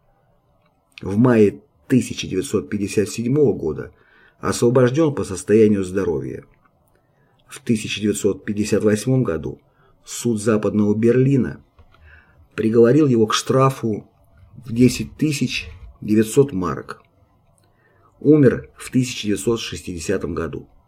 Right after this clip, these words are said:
Дёнец Карл, тысяча восемьсот девяносто первый, тысяча девятьсот восемьдесят первый.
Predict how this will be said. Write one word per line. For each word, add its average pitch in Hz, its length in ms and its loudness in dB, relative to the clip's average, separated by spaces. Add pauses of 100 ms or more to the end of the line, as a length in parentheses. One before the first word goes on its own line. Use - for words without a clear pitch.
(960)
Дёнец 107 800 2
Карл, 104 480 0 (580)
тысяча 135 380 0
восемьсот 107 460 2
девяносто 104 400 -2
первый, 131 420 4
тысяча - 560 -6
девятьсот 101 460 -2
восемьдесят 101 560 -4
первый. - 440 -10